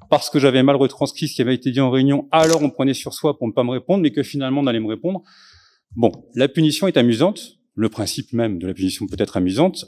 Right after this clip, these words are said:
Là, en l'occurrence, dans cette instance et avec la responsabilité que nous avons, je suis pas sûr qu'elle soit appropriée. Voilà. Ça, c'est, pour le, pour finir sur le, sur ce problématique-là, c'est, c'est ma position et je vous la livre telle quelle. Elle appelle pas de réflexion, c'est juste ma position.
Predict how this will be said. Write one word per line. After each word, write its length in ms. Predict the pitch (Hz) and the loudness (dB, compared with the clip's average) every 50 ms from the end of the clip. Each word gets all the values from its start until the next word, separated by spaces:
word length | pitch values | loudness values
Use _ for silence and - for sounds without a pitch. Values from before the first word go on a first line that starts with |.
| _ | _
Là, 220 | - 123 147 143 - | -2 0 2 2 2
en 100 | - 120 | 0 -2
l'occurrence, 540 | 120 123 117 - 131 127 135 135 120 107 | -4 -4 -4 -4 -4 -2 -2 -2 -2 -4
dans 80 | 107 101 | -4 -4
cette 160 | - 127 - | -4 -4 -4
instance 420 | 131 113 - - 143 131 - - - | -4 -4 -4 -2 -4 -4 -4 -6 -6
et 120 | - 117 | -4 -2
avec 240 | 113 110 117 107 - | -2 -2 -2 -2 0
la 100 | 117 104 | 0 0
responsabilité 560 | 92 113 110 - - 131 113 110 110 - 127 | 0 0 -2 -4 -6 -6 -6 -6 -6 -6 -6
que 80 | 113 - | -4 -2
nous 140 | 107 101 107 | -2 -2 0
avons, 260 | 104 98 110 147 170 156 - - _ _ _ _ _ | 0 2 2 2 0 0 -4 -14 _ _ _ _ _
je 120 | _ - 107 | _ -10 -8
suis 140 | - 123 104 | -6 -4 -2
pas 120 | - 120 | -2 -2
sûr 160 | - - 147 | 0 0 -2
qu'elle 100 | - 139 | -2 -2
soit 140 | - - 135 | -4 -2 -4
appropriée. 500 | 123 - - 120 - - 107 92 82 - _ _ _ _ _ _ _ - | -4 -4 -6 -10 -8 -8 -10 -10 -10 -12 _ _ _ _ _ _ _ -8
Voilà. 180 | 104 85 76 - | -6 -6 -8 -8
Ça, 120 | - - | -8 -10
c'est, 120 | 117 - - 123 113 135 131 - | -10 -10 -10 -14 -14 -12 -2 2
pour 100 | 160 170 | 4 6
le, 320 | 170 160 160 - - - | 6 6 6 2 0 -2
pour 140 | - 151 - | -6 -8 -4
finir 260 | - 160 160 165 156 | 0 2 2 2 2
sur 180 | - - 135 127 | 0 0 0 0
le, 200 | 123 120 120 117 | 0 0 -2 -6
sur 160 | - - - | -10 -18 -16
ce 80 | - 131 | -12 -12
problématique-là, 640 | 113 - 131 127 127 120 120 - 139 - - 160 165 | -8 -4 -2 0 0 0 -2 -4 -4 0 0 0 0
c'est, 260 | 156 - 135 - - | 0 -2 -4 -4 -2
c'est 120 | - 143 | 0 0
ma 100 | 135 127 | 0 0
position 500 | - - 113 113 120 - - 151 156 151 | 0 -4 -6 -8 -8 -8 -6 -4 -4 -2
et 140 | - 147 120 | -2 -4 -4
je 80 | 107 107 | -4 -2
vous 60 | 110 | -2
la 80 | 107 | -2
livre 100 | 117 117 | -2 -2
telle 160 | - 123 113 - | -4 -6 -4 -2
quelle. 160 | - 156 147 | -2 0 0
Elle 80 | 135 | 0
appelle 220 | 113 101 - 113 113 | -2 -4 -4 -6 -4
pas 80 | 143 | -4
de 80 | 135 127 | -2 -2
réflexion, 400 | 120 113 123 113 104 - 143 139 | -4 -4 -4 -6 -6 -6 -6 -6
c'est 160 | - - 107 | -6 -6 -8
juste 160 | 95 120 - | -8 -6 -6
ma 80 | - 123 | -6 -6
position. 340 | - 110 101 92 - - | -4 -4 -6 -6 -8 -12